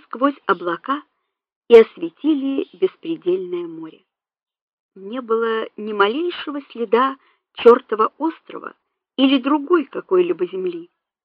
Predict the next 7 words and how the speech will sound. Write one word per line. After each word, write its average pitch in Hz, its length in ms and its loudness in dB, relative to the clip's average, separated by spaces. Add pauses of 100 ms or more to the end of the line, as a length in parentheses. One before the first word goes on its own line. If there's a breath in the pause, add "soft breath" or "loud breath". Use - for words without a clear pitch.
(280)
Вода 196 360 -2
и 202 100 -4
небо 226 480 -6 (420)
слились 220 520 -6
вместе, 226 640 -8 (640)
и 208 80 -8
беглецам, 185 800 -8